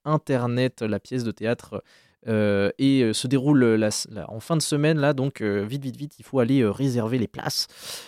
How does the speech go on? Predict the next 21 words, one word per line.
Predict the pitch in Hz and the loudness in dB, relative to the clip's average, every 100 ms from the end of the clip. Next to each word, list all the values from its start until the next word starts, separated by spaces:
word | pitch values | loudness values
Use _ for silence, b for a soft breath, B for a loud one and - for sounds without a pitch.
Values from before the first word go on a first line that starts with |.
| B B 131 | B B 2
Et | 151 | 4
merci | 143 - 151 | 4 0 0
beaucoup | 151 143 - 170 | 0 0 4 6
à | 131 | 6
Jérémy | 117 170 165 151 151 160 | 4 2 2 2 2 2
de | 139 | 0
m'avoir | 120 117 117 | 0 2 2
accompagné | 110 120 120 123 | 0 -2 -2 -2
ce | 110 | -4
soir | 110 - 123 117 101 | -8 0 2 2 0
à | 117 | 2
la | 120 120 | 0 0
technique. | 104 - 147 156 120 | -4 -2 0 0 -4
Et | - 131 | -2 0
bien | 117 | -2
sûr, | - - 127 | -6 -4 -2
merci | 107 120 - 135 | 0 -2 -2 2
à | 120 | 0
vous, | 113 156 156 | 0 2 2
les | 123 | 4
petits | 139 123 135 | 0 -2 -8